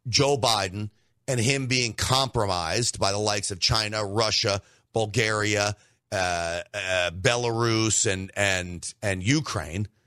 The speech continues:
Yes, I want to get to the bottom of that. But Hunter Biden had underage girls. Should we not be thinking about protecting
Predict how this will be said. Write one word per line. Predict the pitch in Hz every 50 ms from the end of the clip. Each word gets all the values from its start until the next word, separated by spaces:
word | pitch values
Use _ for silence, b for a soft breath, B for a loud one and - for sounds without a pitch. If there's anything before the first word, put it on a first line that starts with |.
| _ _ _ _ -
Yes, | 120 175 180 175 - -
I | 143
want | 131 120 110
to | 104 101
get | 101 90
to | - 104
the | 95
bottom | 85 85 90 87 82 80 80
of | 82 78 78
that. | 80 76 80 110 120 117 b b b b b b b b b b b b b b b
But | - 135 131 - _ -
Hunter | - - 190 185 -
Biden | 165 190 170 165 135
had | 123 -
underage | - 131 147 139 131 117 107 101 90 80
girls. | - 110 127 151 151 110 - - - - - - _ _
Should | - - 135 131
we | 131
not | 123 139 143 -
be | - 143 127
thinking | - 135 135 - 113 113
about | 104 117 113 -
protecting | - - - - 139 123 - - - 120 113 107